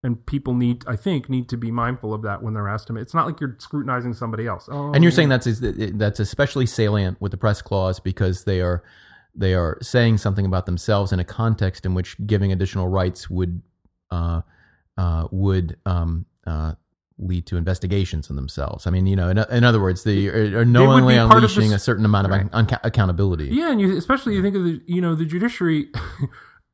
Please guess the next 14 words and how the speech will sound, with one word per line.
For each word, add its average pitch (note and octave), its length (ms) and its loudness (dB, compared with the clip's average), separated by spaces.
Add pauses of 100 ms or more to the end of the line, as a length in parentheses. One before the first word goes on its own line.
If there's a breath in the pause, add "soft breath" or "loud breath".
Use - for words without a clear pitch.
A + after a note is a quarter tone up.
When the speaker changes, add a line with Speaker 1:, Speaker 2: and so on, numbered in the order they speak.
(160)
Speaker 1:
You, D#3+ 240 -2
you F3 200 0
mentioned D3+ 520 -2
this C3 200 -4
orthodoxy C3 640 0
of, G#2+ 200 -4
of A#2 140 -4
a A2+ 40 -4
s-, - 200 -10 (160)
of A2 300 -6 (280)
state - 320 -6
truth. - 440 -4 (680)
In, A#2+ 360 -2 (120)
uh, A#2+ 220 -6